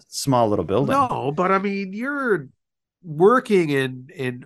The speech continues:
Speaker 2: oil and gas all day, and it's, and it's on your clothes, like, your uniform that you're wearing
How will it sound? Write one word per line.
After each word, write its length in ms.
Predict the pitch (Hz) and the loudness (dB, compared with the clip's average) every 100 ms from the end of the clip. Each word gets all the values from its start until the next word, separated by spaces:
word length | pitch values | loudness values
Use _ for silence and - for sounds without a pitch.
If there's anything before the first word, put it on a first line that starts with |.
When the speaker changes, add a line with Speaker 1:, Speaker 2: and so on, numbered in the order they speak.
| - | 0
Speaker 2:
oil 400 | 165 175 180 156 | 4 6 4 2
and 140 | 139 | 0
gas 560 | 139 147 165 151 127 - | 0 2 2 2 0 -2
all 460 | 165 180 175 156 | 4 6 6 2
day, 500 | 147 156 185 180 151 | 0 0 0 0 -2
and 140 | 131 127 | -4 -10
it's, 280 | 131 - - | -12 -12 -10
and 160 | 131 | -6
it's 160 | 127 - | -6 -4
on 320 | - 165 190 160 | 2 4 4 2
your 140 | 135 | -4
clothes, 500 | - - 139 170 143 | -6 -4 -2 -2 -4
like, 160 | 147 160 | -4 -2
your 180 | 175 | -2
uniform 760 | 165 143 165 202 151 175 147 135 | -2 -4 -6 -6 -8 -6 -4 -4
that 100 | 135 | -8
you're 180 | 120 113 | -8 -6
wearing 760 | 117 131 165 123 107 104 120 | -2 -2 -2 -4 -8 -16 -20